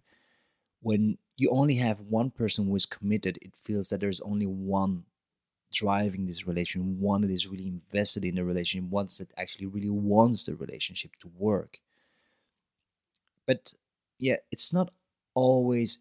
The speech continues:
an intention thing to not commit. Many people don't understand, and they confuse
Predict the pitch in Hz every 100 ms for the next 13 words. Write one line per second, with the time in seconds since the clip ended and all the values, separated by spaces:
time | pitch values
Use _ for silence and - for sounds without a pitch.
0 | - 107 107 - 110 110 110 104 98 -
1 | 98 95 95 98 92 - 98 107 92 -
2 | - _ _ _ 101 104 107 - 104 98
3 | 98 110 104 101 - 95 90 - - 113
4 | 107 95 98 101 - 101 - - 147 156
5 | 98 85